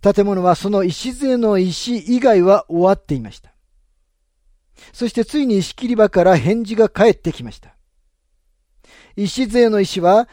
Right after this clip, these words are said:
一番初めに送ったぞ。」それで彼らは思い出しました。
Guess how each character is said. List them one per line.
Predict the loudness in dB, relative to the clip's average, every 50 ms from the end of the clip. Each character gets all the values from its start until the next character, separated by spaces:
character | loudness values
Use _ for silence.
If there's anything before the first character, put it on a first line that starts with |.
| _ _ -6
一 | -4 -4 -4 -4 -8 -8
番 | -6 -4 -2 0 0
初 | 2 2 2 0 0 -2
め | -2 -2 0
に | 0 2
送 | 2 2 2 0 -2 -6
っ | -8
た | -4 -4 -4 -4
ぞ。」 | -4 -8 -16 -20 _ _ _ _ _ _ _ _ _ _ _ _ _ _ _ _ _ _ _ _
そ | -12 -6 -4 -4
れ | -4 -2
で | -4 -6
彼 | -2 0 2 2 4 4
ら | 4 4
は | 4 6 4 4
思 | 4 4 2 0
い | 0
出 | 0 -2
し | -4 -6 -12
ま | -20
し | -20 -20
た。 | -20 -20 _